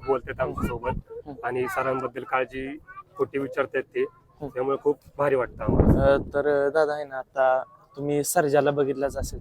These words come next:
Speaker 2: लोकांच्या प्रतिक्रिया खूप, अ, सगळी म्हणजे बैलगाड्या क्षेत्रात इंटरेस्टच लागणार सर, नाही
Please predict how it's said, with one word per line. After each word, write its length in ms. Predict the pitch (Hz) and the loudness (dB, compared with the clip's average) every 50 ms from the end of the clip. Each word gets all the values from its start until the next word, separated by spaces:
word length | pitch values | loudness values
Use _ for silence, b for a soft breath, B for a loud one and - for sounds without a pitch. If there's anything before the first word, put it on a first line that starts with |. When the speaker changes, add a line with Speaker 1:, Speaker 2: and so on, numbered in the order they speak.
| - - - - - - - | -14 -14 -16 -14 -14 -4 2
Speaker 2:
लोकांच्या 480 | 156 170 165 - - 151 143 143 160 147 | 4 4 4 6 4 2 4 4 2 2
प्रतिक्रिया 640 | - - 151 143 - 151 135 - 151 151 147 143 | 4 4 4 4 4 0 0 4 6 6 6 6
खूप, 340 | - - 147 135 - - 147 | 4 2 -6 -6 -2 2 4
अ, 200 | 143 143 139 139 151 - - - - _ - - - | 6 6 6 4 2 -4 -12 -20 -20 _ -16 -10 -8
सगळी 500 | - - 175 165 156 156 156 156 156 147 | -2 0 2 4 6 6 6 6 4 2
म्हणजे 380 | 151 151 147 139 143 151 156 - _ _ _ _ _ _ - | 0 -2 0 4 4 4 4 4 _ _ _ _ _ _ 6
बैलगाड्या 500 | 143 165 165 170 170 185 185 175 175 175 | 10 10 12 12 12 12 10 10 10 8
क्षेत्रात 400 | - - 202 185 - 165 170 160 175 | 6 4 4 4 6 6 6 6 6
इंटरेस्टच 680 | 185 208 208 - - 170 165 160 - - 170 151 151 | 6 6 6 6 6 4 4 4 4 4 4 4 8
लागणार 380 | 175 175 165 143 143 139 139 131 | 8 8 8 8 4 -2 -2 -2
सर, 260 | - - 143 131 131 | 0 0 -2 -2 -2
नाही 180 | 131 127 120 | -2 -4 -6